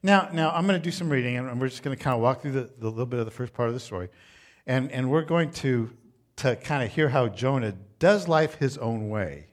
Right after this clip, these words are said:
okay, and wants to create his own world, and just listen to the control that he has. It says this, "The word of the Lord came to Jonah, 'Go to the great city of Nineveh and preach against it, because its wickedness has come up before me.'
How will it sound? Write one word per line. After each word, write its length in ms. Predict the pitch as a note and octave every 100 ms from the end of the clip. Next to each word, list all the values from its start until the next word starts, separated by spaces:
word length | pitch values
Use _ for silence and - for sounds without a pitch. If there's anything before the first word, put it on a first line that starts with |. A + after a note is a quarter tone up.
| -
okay, 360 | A#2 - C3
and 140 | A2 A#2
wants 180 | C3+ C3+
to 120 | E3+
create 520 | - D#3 C3+ A#2+ A#2 - - _ -
his 140 | A#2
own 260 | B2 C#3+ C3+
world, 300 | G2+ G#2+ A2+
and 260 | G#2 G#2+ G#2
just 220 | D#3 -
listen 380 | B2+ E3+ F3 F#3
to 100 | F3
the 120 | D3+
control 680 | - B2 - B2+ A2+ F2+ - _ _
that 80 | G2+
he 100 | G2
has. 440 | A2+ G2 D2+ -
It 60 | -
says 220 | A#2 G#2+
this, 220 | G#2+ - - - - _ -
"The 80 | C3+
word 100 | F3+
of 80 |
the 80 | E3
Lord 300 | E3+ D#3+ D3
came 380 | - C#3+ C#3 C#3
to 100 | -
Jonah, 520 | B2+ B2 A2 A2 E3+ - - _ _ _ _
'Go 180 | B2+ D#3
to 140 | D#3
the 100 | A2+
great 340 | F#2+ B2 F#3+
city 300 | - E3+ D3
of 120 | C3 A2
Nineveh 480 | G#2+ G#2 G2+ C3+ C#3
and 240 | G#2+ G2
preach 320 | - C3 B2+
against 460 | A#2 C3+ C#3+ D3 A#2
it, 140 | A2
because 360 | A#2 A2+ G#2 G2+
its 220 | G2+ G2
wickedness 640 | A#2 F3+ G3 G3+ G3 F#3+ -
has 140 | C#3
come 280 | - C3 B2
up 160 | B2+
before 420 | B2 A#2 - A#2+ A2+
me.' 300 | F2+ C#2+